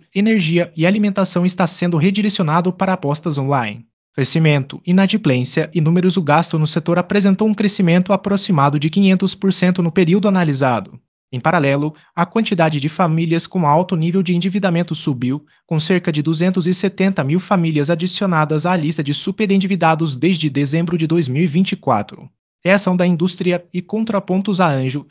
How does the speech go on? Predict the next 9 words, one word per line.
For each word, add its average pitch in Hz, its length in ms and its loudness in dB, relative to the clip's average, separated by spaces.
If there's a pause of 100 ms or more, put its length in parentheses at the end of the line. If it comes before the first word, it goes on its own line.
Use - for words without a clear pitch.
(160)
Associação 185 640 -2
Nacional 180 460 0
de 170 120 -2
Jogos 156 460 0
e 190 60 -6
Loterias, 147 680 -4 (120)
contesta 190 500 -4
os 190 120 -2
números, 151 560 -2